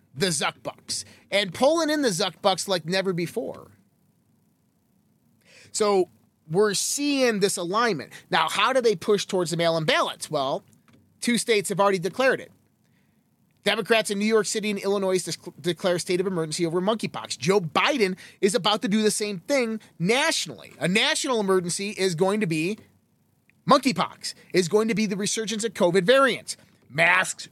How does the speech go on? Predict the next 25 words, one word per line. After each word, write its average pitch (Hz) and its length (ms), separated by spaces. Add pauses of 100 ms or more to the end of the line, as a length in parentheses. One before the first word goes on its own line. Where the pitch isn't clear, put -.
(140)
restrictions, 190 880 (640)
mail-in 156 380
ballots 220 560 (240)
right 139 160
before 196 300
an 202 60
election. 240 420 (500)
And 180 140
then 202 100
when 208 100
the 202 60
numbers 190 300
plummet 254 540 (540)
around 185 260
November 226 340
timeframe, 175 460
the 190 80
Democrats 143 440
take, - 380 (1500)
uh, 123 280 (1160)
take 180 200
reward 220 360
for 147 140
all 92 120
that. - 180